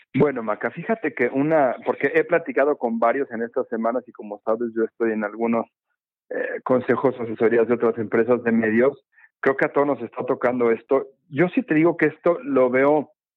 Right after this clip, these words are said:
yo lo veo peor de las que a mí me tocó vivir. Nos tocó dos mil uno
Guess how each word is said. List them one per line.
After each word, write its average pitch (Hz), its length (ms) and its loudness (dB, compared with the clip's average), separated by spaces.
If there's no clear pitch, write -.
yo 160 260 2
lo 190 180 4
veo 156 280 2
peor 147 240 4
de 151 80 2
las 131 200 -4
que 120 100 -2
a 120 40 0
mí 131 100 0
me 135 120 0
tocó 123 320 -2
vivir. 110 320 -4
Nos 120 200 -2
tocó 127 260 2
dos 147 160 2
mil 131 240 2
uno 147 440 2